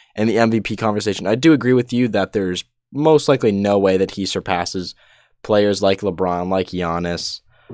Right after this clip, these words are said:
uh, that the league just loves more than anything on this world. But I do think that this just kinda shows that he is not here to mess around. He is here to play very high-level basketball, and he's gonna get it done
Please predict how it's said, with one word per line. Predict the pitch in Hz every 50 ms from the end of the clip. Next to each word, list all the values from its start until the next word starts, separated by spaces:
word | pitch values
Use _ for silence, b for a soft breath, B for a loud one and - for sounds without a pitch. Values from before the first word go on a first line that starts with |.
| B - _
uh, | - 85 85 78 76
that | 82 87 92 87 - - -
the | 92 90 101 95
league | 92 92 95 95 92 92 90 90 85
just | - - 85 82 82 - - - - - _ _ _ _ _ _ _
loves | 101 107 101 101 101 104 104 107 107 107 104 107 113 - -
more | 110 107 107 107 104 98
than | 92 92 - -
anything | 98 104 104 104 107 107 - - 107 104 101 101 98
on | - 92 92 92 92 95
this | 95 92 - -
world. | 101 98 120 135 135 107 92 90 92 92 - - _ _ _ _ _ _ _ _ _ _ _ _ -
But | 120 120 -
I | 78 110 113
do | 110 104 - - 123 139 165
think | 160 - - 135 127 123 - 113 107
that | 113 104 101 95 95 90 - _ _ _ _ _ _ _ _ _ _ _
this | - 98 117 127 131
just | - - 151 143 -
kinda | - 151 135 123
shows | 113 - - 117 107 104 101 95 92
that | - 92 - -
he | - - - 101 107 120 131 131
is | 120 98 92
not | 95 95 98 95 92 87 78
here | 110 98 98
to | 90 92
mess | 92 90 90 - -
around. | 92 85 85 85
He | 87 104 104
is | 107 104 -
here | 107 98 92
to | 90
play | 82 - - 101 92 90 87 87 82 - _ _ _ _ -
very | 95 95 92 107 110 117 123 123 117
high-level | 120 113 107 104 95 98 92 98 92
basketball, | 87 - 82 82 85 - - - - 85 78 90
and | 90 87
he's | - 107 107 101 92 92
gonna | 90 98 92 92 90
get | 85 85 87 92 101 95 90 - -
it | - 92 90 - - 87 87 85 82
done | - 90 82 78 78 76 80 87